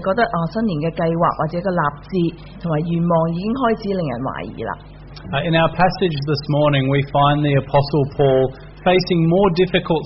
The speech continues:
Speaker 2: circumstances than probably any of us have faced in the last month or even in the last year.
Speaker 1: 噉喺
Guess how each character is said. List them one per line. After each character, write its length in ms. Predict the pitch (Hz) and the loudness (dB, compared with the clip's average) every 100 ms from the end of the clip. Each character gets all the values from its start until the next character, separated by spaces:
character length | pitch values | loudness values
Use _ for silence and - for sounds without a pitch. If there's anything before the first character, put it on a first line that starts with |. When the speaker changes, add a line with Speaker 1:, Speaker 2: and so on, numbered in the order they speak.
| - | 0
Speaker 2:
circumstances 1080 | 151 147 151 139 - 131 127 139 - 139 123 - - - 151 | 0 0 -2 -4 -4 -4 -4 -6 -4 -2 -4 -8 -18 -8 -2
than 160 | 139 | 0
probably 320 | 151 160 151 151 | 4 4 4 0
any 320 | 156 175 190 160 | 2 2 4 4
of 80 | |
us 160 | 139 127 - | 4 2 0
have 160 | 123 - | -4 -2
faced 540 | 117 117 - - - - - - | -2 -2 -6 -14 -18 -18 -12 -4
in 120 | 131 | 0
the 80 | 127 | 2
last 300 | 123 123 120 139 | 4 4 2 0
month 240 | 123 131 131 | 0 0 -2
or 80 | 127 135 | -4 -2
even 220 | 120 123 | -2 -2
in 80 | 120 | -2
the 100 | 117 | -2
last 320 | 113 113 113 - | 0 -2 -2 -6
year. 280 | 135 123 107 113 - - - - - - - - | -8 -6 -6 -10 -16 -18 -18 -18 -18 -18 -16 -4
Speaker 1:
噉 80 | |
喺 100 | 233 | 0